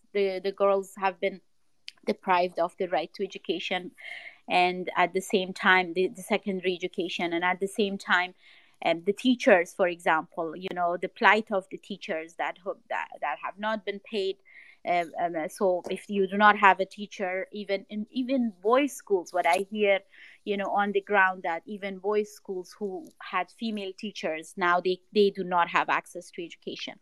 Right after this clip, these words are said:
But at the same time, you know, my other concern you shared is in terms of the, the cu-, the curricula.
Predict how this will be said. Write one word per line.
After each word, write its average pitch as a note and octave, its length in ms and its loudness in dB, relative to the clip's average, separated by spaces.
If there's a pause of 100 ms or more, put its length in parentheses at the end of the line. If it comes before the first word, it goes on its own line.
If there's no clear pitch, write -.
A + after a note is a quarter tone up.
(580)
But A3 160 6
at A#3 160 6
the B3+ 80 -10
same D#4+ 300 -8
time, C4 280 -4
you A3 100 -8
know, G#3+ 280 -8
my G3 380 -2 (260)
other G3+ 260 0
concern G#3 480 -6
you F#3+ 140 -6
shared C4 460 0
is F3+ 260 -10
in G#3 140 -8
terms A3+ 320 -6
of G3 160 0 (420)
the, G3 260 4 (160)
the G3 120 -6
cu-, F#3 440 -4
the F#3 100 -2
curricula. B3+ 580 0